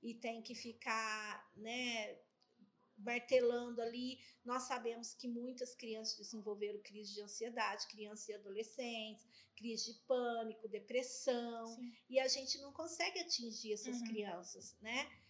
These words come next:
Speaker 1: E as famílias, às vezes, elas não têm um suporte pra poder
Speaker 2: Sim.
Speaker 1: ajudar. Então, e os professores,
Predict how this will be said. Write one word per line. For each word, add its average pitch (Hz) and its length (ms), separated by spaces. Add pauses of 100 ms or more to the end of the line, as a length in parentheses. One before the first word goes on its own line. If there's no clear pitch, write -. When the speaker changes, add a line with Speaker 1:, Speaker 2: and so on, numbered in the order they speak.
(140)
Speaker 1:
E 226 100
as 240 160
famílias, 254 720
às 240 160
vezes, 240 200
elas 247 300
não 254 160
têm 254 340
um 254 40
suporte 247 680
pra 269 140
poder 247 380
Speaker 2:
Sim. 247 120
Speaker 1:
ajudar. 269 600 (280)
Então, 240 380
e 320 160
os 370 180
professores, 233 1000